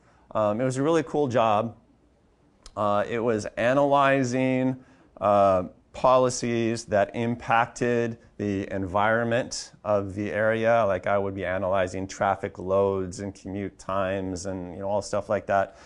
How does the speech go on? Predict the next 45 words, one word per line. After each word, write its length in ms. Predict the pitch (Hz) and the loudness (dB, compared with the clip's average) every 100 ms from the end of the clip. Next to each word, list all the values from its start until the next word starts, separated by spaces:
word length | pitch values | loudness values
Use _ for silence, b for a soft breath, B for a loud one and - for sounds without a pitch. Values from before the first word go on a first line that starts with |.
| B | B
So 160 | - | -2
a 40 | 98 | 0
really 240 | 113 185 | 4 4
great 220 | 156 139 | 4 2
job 240 | 117 117 113 | 4 4 4
for 80 | 107 | -2
me 140 | 104 | -4
'cause 160 | 101 98 | -4 -2
I, 160 | 98 - B - | -2 -2 B -6
I 100 | 98 | -4
care 240 | - 104 | 0 0
about 260 | 104 104 101 | 4 2 2
those 160 | 98 | -4
sort 180 | - 98 | -2 -4
of 100 | 95 | -2
issues, 380 | 98 107 98 95 | -4 -4 -4 -2
uh, 180 | 101 92 | -4 -4
quite 260 | - 104 | 0 2
a 60 | 95 | 2
bit. 360 | 92 98 - B B - | 0 0 0 B B 0
I 100 | 107 | 2
went 360 | 131 147 - | 6 4 2
and 100 | 101 | -2
I 120 | 101 | -2
interviewed, 760 | 98 139 139 120 123 120 120 120 B | 0 0 0 0 -2 0 -2 -6 B
and 120 | - 101 | -4 -2
they 60 | |
liked 260 | 107 131 131 | 4 2 2
me 120 | 127 | -4
so 180 | 127 117 | 0 0
much, 320 | 110 110 110 | 2 0 -2
they 140 | 104 | -8
gave 200 | 92 131 | 0 0
me 120 | 147 135 | 0 -2
a 40 | |
job, 400 | 101 104 101 107 | 0 2 4 4
but 140 | 98 | 0
they 80 | 98 | -2
even 420 | 101 131 147 131 - | -4 -2 -2 -4 -4
expanded 580 | - - 110 113 117 107 | -8 -4 0 0 0 -4
the 60 | |
job 360 | 90 104 101 98 | 0 4 4 4
a 40 | |
little 300 | 95 120 151 | 2 2 2
bit 360 | 101 95 107 | 4 4 2